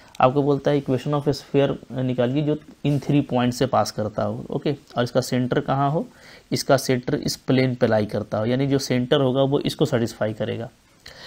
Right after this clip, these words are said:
अब देखो मैं आपको बता रहा हूँ ना कि इसको निकालने का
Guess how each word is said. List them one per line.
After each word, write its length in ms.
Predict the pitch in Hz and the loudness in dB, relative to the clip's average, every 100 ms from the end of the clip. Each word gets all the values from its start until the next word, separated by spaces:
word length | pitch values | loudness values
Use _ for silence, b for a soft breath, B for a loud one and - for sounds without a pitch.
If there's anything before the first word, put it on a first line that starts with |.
| B B | B B
अब 100 | - | 0
देखो 200 | 151 160 | 2 2
मैं 140 | 135 147 | 2 2
आपको 200 | 151 143 | 2 2
बता 260 | 131 127 | 6 6
रहा 120 | 113 110 | 6 4
हूँ 80 | |
ना 120 | 120 196 _ _ _ _ _ _ - - | -4 -8 _ _ _ _ _ _ -20 0
कि 140 | 139 139 | 2 4
इसको 320 | - - 160 | 0 -2 0
निकालने 460 | 151 143 123 135 139 | 0 0 0 0 0
का 220 | 117 | -2